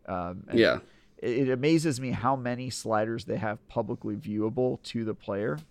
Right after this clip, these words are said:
Speaker 1: that are completely useless. Whether it's mobility,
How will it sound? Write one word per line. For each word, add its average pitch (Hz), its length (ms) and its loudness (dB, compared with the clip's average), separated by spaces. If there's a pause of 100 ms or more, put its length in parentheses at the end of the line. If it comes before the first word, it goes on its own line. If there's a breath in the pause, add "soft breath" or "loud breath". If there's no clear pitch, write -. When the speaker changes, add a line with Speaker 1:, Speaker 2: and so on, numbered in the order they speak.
Speaker 1:
that 110 120 0
are 101 60 -2
completely 98 540 -6
useless. - 580 -8 (340 soft breath)
Whether 110 260 2
it's - 140 -8
mobility, 131 720 6